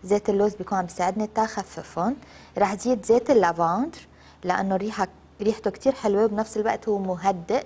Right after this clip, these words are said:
برخي. رح زيد زيت الأرغان اللي معروف في بقلبه كمان الفيتامين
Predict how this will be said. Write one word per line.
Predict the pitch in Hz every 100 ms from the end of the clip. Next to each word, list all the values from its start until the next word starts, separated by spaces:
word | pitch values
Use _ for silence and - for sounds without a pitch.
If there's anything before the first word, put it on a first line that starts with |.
| - - - -
برخي. | 190 202 - - 185 311 - - - - - - - - - - - - - - - - - - - -
رح | 202 190
زيد | 208 233 285 208
زيت | 254 269
الأرغان | 220 202 190 208 220
اللي | 220 185 185
معروف | 185 190 220
في | -
بقلبه | 180 190 190 190
كمان | 180 185 214
الفيتامين | 202 180 180 170